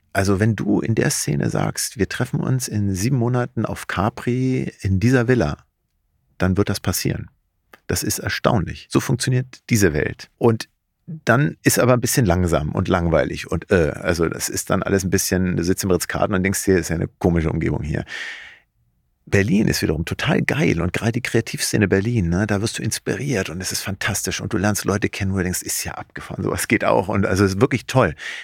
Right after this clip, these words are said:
aber keine Verbindlichkeit. Da wird gesagt, „Ey, lass mal morgen treffen“, und das sch-, klappt schon nicht. Die Überlegung von Außergewöhnlich Berlin war, könnte man ein Netzwerk bauen, wo man beides zusammenbringt, wo du die Verbindlichkeit der Reichen, Mächtigen und Starken der Welt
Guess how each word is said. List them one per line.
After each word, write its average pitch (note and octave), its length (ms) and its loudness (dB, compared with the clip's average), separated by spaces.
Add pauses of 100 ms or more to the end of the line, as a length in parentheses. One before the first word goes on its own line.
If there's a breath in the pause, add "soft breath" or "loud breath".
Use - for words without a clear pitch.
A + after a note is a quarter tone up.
(300 loud breath)
aber A#2+ 200 4
keine - 200 0
Verbindlichkeit. - 680 -2 (880)
Da F#2 80 4
wird F2+ 100 -2
gesagt, - 280 -2
„Ey, C3 100 4
lass G#2+ 160 2
mal G2+ 100 4
morgen A#2+ 280 4
treffen“, - 240 0
und F#2+ 100 -2
das E2+ 80 2
sch-, - 180 -4
klappt - 240 -2
schon - 200 -4
nicht. - 240 -10 (100)
Die - 220 0
Überlegung C3+ 480 6
von - 180 2
Außergewöhnlich C#3 560 4
Berlin B2 260 4
war, D#2 120 0
könnte E3+ 340 0
man D3 160 2
ein C3+ 120 2
Netzwerk - 520 -4
bauen, - 340 -2
wo F2+ 120 2
man F#2+ 180 4
beides C#3+ 400 2
zusammenbringt, A2 640 2
wo F2+ 60 4
du F2+ 100 2
die F2+ 80 -2
Verbindlichkeit G#2+ 1300 2 (240 soft breath)
der D#2+ 180 0
Reichen, D#2+ 380 -2
Mächtigen G2 720 0
und - 220 -6
Starken F2 380 0
der D#2+ 140 2
Welt F#2 380 2